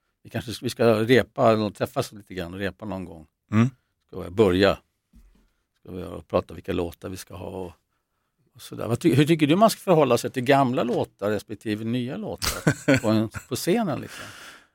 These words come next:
Speaker 2: Eh, jag tycker man ska ha en skön blandning.
Speaker 1: Mm.
Speaker 2: Alltid. Definitivt.
Speaker 1: Det, det är lite svårt där att
Speaker 2: Det är
Speaker 1: välja.
Speaker 2: svårt, <laughs> ja.
Speaker 1: Ja.
Speaker 2: Det kan
Speaker 1: Ja.
Speaker 2: nog ta annan dagen.
Speaker 1: För det tar, men man har ju kanske en och en halv timme eller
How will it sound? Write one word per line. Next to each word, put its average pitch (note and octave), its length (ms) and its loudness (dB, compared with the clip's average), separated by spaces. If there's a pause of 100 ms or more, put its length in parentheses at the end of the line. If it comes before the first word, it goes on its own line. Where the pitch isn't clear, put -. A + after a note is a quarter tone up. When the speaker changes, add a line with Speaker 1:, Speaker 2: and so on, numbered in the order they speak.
(140)
Speaker 2:
Eh, A2+ 60 8
jag A2 500 6
tycker - 160 2
man A3 120 6
ska - 140 6
ha E3 60 8
en C#3 60 4
skön B2 220 6
blandning. A#2+ 460 4 (280)
Speaker 1:
Mm. G2+ 340 -6
Speaker 2:
Alltid. G2 440 0 (460)
Definitivt. - 520 0 (460)
Speaker 1:
Det, C3+ 80 -10
det C3+ 120 -8
är - 20 -2
lite F#3+ 160 -8
svårt A#2+ 300 -2
där - 60 -8 (140)
att G2+ 60 -4
Speaker 2:
Det A#2+ 60 4
är C3+ 40 4 (120)
Speaker 1:
välja. - 100 6
Speaker 2:
svårt, - 20 2
<laughs> C#3+ 100 4
ja. F3+ 580 8 (220)
Speaker 1:
Ja. G3 80 4 (560)
Speaker 2:
Det D#3 60 4
kan G#3 200 6
Speaker 1:
Ja. G#3 60 8
Speaker 2:
nog E3+ 120 4
ta G#3+ 200 8
annan C#3 360 6
dagen. B2+ 360 4 (200)
Speaker 1:
För C#3+ 80 0
det G3 180 6
tar, C3+ 420 6 (840)
men C#3+ 120 -2
man C#3 120 6
har D3+ 100 8
ju E3 60 2
kanske D#3+ 280 -2
en A#2+ 60 2
och A#2+ 60 0
en A2 60 2
halv A2 180 2
timme G#2+ 340 -2
eller G#2+ 300 -8